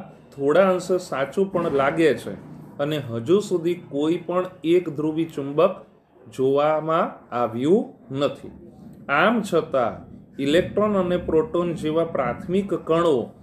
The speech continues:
જે આંતરિક ચુંબકીય મોમેન્ટ ધરાવે છે, જે ભ્રમણ કરતા વિદ્યુત પ્રવાહ એની ઉપર આધારિત નથી.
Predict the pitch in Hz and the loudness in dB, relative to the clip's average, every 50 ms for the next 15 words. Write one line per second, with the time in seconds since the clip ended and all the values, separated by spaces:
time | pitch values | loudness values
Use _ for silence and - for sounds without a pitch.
0 | - - - - - 120 120 151 160 - - - - - 117 120 120 123 135 131 | -20 -20 -20 -20 -16 -8 -4 -4 -2 -4 -4 -10 -14 -10 -6 -4 -4 -4 -4 -2
1 | 131 - 180 208 226 220 202 190 196 - 180 170 170 170 175 170 170 - 165 165 | 0 2 2 2 2 2 0 0 0 -2 -4 -2 0 0 0 0 -2 -2 0 0
2 | 160 160 151 139 135 131 135 139 143 147 143 143 127 139 139 151 196 208 190 180 | 0 2 0 -2 -2 -2 -2 -4 -4 -4 -4 -4 -2 2 4 4 4 4 4 4
3 | 156 131 117 - 131 123 113 101 95 - _ _ _ _ _ - 117 139 156 147 | 2 0 0 -2 -4 -4 -4 -4 -8 -12 _ _ _ _ _ -12 -6 -4 -4 -4
4 | - 131 131 131 135 147 160 170 185 185 185 170 160 - - - 151 147 127 117 | -4 -4 -4 -4 -2 0 0 0 0 2 2 2 0 0 0 -2 -2 -2 -2 -4
5 | 113 110 113 147 151 147 151 139 - - 131 147 156 160 143 127 131 - - - | -6 -6 -4 -4 -2 -2 -2 -4 -2 0 2 2 4 4 4 2 2 0 -4 -8
6 | - _ _ _ _ - 127 131 127 123 135 147 156 151 147 143 - - 143 147 | -20 _ _ _ _ -6 -4 -4 -2 -2 -2 -2 -2 -2 -2 -4 -4 0 2 4
7 | 165 196 190 - - - _ _ _ - 117 120 117 107 120 120 117 113 117 120 | 4 4 2 0 -6 -16 _ _ _ -4 -4 -2 -2 -2 -2 -2 -2 -2 -2 -2
8 | 113 113 - - 131 143 170 226 262 - - - _ _ - 127 131 131 123 - | -4 -6 -6 -4 0 2 2 0 0 -4 -10 -20 _ _ -12 -6 -4 -4 -4 -4
9 | - - - - | -6 -10 -18 -20